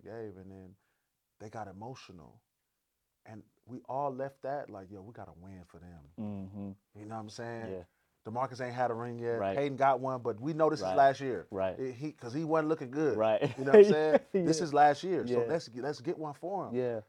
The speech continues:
Speaker 1: And that had us on ten.
Speaker 2: Yeah.
Speaker 1: So I feel like, uh, the whole game we was just on ten. Defense was going crazy the whole
Speaker 2: Yeah,
Speaker 1: game.
Speaker 2: yeah, they were.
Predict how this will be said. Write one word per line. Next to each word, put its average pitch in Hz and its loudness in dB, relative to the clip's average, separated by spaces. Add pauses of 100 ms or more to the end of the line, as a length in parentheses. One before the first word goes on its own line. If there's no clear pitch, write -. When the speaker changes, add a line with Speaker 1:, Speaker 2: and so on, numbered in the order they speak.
(260)
Speaker 1:
And 117 -6 (220)
that 131 -2
had 127 -2
us 120 -4
on 104 -8
ten. 139 -6 (120)
Speaker 2:
Yeah. 113 -4
Speaker 1:
So 107 -2
I 135 2
feel 139 -6
like, 117 0
uh, 107 -8
the 110 -6
whole 135 0
game 131 -2
we 127 -6
was 113 -8
just 104 -14
on 92 -12 (140)
ten. 156 -2
Defense 147 -6
was 110 -18
going 110 -10
crazy 139 -4
the 113 2
whole 117 6
Speaker 2:
Yeah, 110 4
Speaker 1:
game. - -8
Speaker 2:
yeah, 131 2
they 131 2
were. 117 0